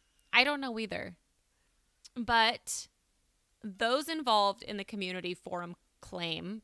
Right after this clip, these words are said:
that although the murders are technically unsolved by the judicial system standards, they all believe the perpetrator was identified by police all those years ago, and it was Joe Scalaro.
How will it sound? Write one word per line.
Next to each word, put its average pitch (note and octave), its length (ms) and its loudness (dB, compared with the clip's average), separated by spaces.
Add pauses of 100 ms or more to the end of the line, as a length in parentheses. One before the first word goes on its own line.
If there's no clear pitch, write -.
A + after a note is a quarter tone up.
(300)
that F#3 320 4
although G3 320 2
the A3 180 0
murders F#3+ 580 -2
are F#3+ 140 -2
technically G3+ 600 -6
unsolved F3+ 720 -10
by E3+ 380 -8 (180)
the G3 100 -4
judicial G#3+ 640 -2
system A3 480 -4
standards, F3 800 -4 (180)
they G3 200 2 (100)
all A3+ 260 6
believe G3 380 0
the F#3+ 80 -4
perpetrator F#3 640 -6
was F3 140 -6
identified F3+ 560 -6
by F3+ 100 -4
police E3+ 340 -8
all E3+ 200 -4
those F3 240 -6
years E3 240 -6
ago, G2+ 400 -4
and F3 120 -8
it - 80 -10
was E3 200 -6
Joe - 160 -4
Scalaro. - 640 -10